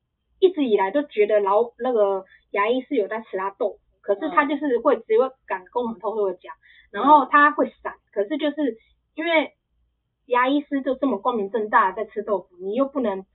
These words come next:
Speaker 1: 为了工作不得不低头，他就会想说是不是自己想太多。
Speaker 2: 嗯，嗯，嗯。
Speaker 1: 然后他用这样去催眠自己，因为，
Speaker 2: 嗯。
Speaker 1: 然后很夸张，然后，呃，那个什么，那个
Speaker 2: 老-，老板娘。
Speaker 1: 老板娘冲出来之后，我们大家都傻眼，真的是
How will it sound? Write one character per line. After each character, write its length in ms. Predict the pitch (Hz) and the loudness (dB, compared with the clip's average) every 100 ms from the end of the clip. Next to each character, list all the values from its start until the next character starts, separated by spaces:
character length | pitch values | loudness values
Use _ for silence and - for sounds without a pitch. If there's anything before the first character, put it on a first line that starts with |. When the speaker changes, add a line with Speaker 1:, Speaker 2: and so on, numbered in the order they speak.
| _ - | _ 0
Speaker 1:
为 220 | 294 247 | 2 4
了 80 | 214 | 2
工 260 | - 254 254 | 0 0 2
作 160 | 277 220 | 0 0
不 120 | 285 | -2
得 180 | 190 185 | -6 -4
不 140 | 220 | -6
低 200 | 214 208 | -6 -14
头， 120 | - - | -16 -6
他 120 | 233 | -4
就 140 | 240 285 | -2 -2
会 80 | |
想 180 | 247 - - | -2 -4 -6
说 180 | 214 | -6
是 100 | 226 | -4
不 80 | 262 | -4
是 60 | 269 | -4
自 120 | 262 | -6
己 100 | 208 | -12
想 160 | 180 - | -12 -12
太 180 | - 180 | -12 -12
多。 120 | - _ | -16 _
Speaker 2:
嗯， 100 | 427 | -12
嗯， 320 | 392 359 349 339 | -10 -10 -10 -10
嗯。 60 | 349 | -2
Speaker 1:
然 80 | 440 | 0
后 40 | |
他 120 | - 320 | 2 2
用 260 | 339 294 | 2 0
这 80 | 285 | 0
样 140 | 277 | -2
去 100 | 262 262 | -4 -8
催 180 | - 254 | -6 -6
眠 220 | 196 190 | -6 -10
自 160 | 240 | -14
己， 120 | 226 _ | -14 _
因 60 | 220 | -4
为， 120 | 247 | -4
Speaker 2:
嗯。 120 | 180 - - - | -6 -12 -16 -6
Speaker 1:
然 100 | 226 | -2
后 200 | 285 - _ _ _ _ _ _ _ _ _ | 0 -2 _ _ _ _ _ _ _ _ _
很 120 | 208 | -6
夸 180 | 233 226 | -2 0
张， 260 | 247 247 240 - _ | 0 -2 -8 -20 _
然 120 | 233 | -2
后， 80 | 220 | -2
呃， 200 | 233 214 247 | 0 0 0
那 60 | |
个 180 | 294 220 | 0 -2
什 60 | 214 | -4
么， 180 | 196 - _ _ _ | -10 -14 _ _ _
那 80 | 269 | -4
个 240 | 262 226 | -2 0
Speaker 2:
老-， 160 | 214 196 | 0 0
老 60 | 190 | 0
板 180 | 196 | -4
娘。 260 | 175 156 147 | -6 -10 -4
Speaker 1:
老 120 | 233 294 | 0 2
板 140 | 277 | 2
娘 180 | 202 202 | -2 -6
冲 220 | 277 269 | -4 -2
出 100 | 277 | -2
来 160 | 220 180 | -4 -2
之 120 | 208 | -2
后， 220 | 220 233 | 0 -2
我 40 | 175 | -2
们 140 | 196 | -2
大 140 | 240 | -2
家 100 | 226 | 0
都 80 | 226 | -4
傻 240 | 233 - 359 | -6 -10 -10
眼， 180 | 359 - _ _ _ _ _ _ _ _ _ _ - | -12 -14 _ _ _ _ _ _ _ _ _ _ -2
真 160 | 359 | 2
的 160 | 370 302 | 2 0
是 140 | 349 | -4